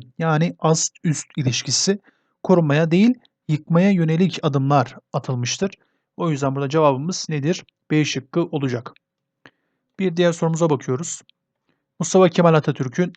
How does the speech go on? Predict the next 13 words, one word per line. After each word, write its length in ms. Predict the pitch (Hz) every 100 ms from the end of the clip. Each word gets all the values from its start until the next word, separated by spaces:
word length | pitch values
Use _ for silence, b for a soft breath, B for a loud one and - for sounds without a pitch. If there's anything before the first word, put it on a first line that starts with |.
| -
Etnografya 640 | 156 - 160 180 160 156
Müzesi'nde 520 | 143 143 131 151 151
tutulan 420 | - - 139 123
naaşının 540 | 131 143 135 151 170 -
Anıtkabir'e 580 | 156 165 - 151 135 131
nakledildiği 640 | 147 - 139 131 123 127
yıl 200 | 151 180 -
aşağıdakilerden 680 | - 151 165 147 131 135 160 185 _ _
hangisidir? 720 | - 180 139 120 - 143 - _ _ _ _
Sorusu 380 | - 156 131 175
yöneltilmiş. 600 | 156 127 135 165 - - _ _ _ _ _ _ _ _ _ _
Biliyorsunuz 480 | 175 160 131 127 120
ki, 180 | -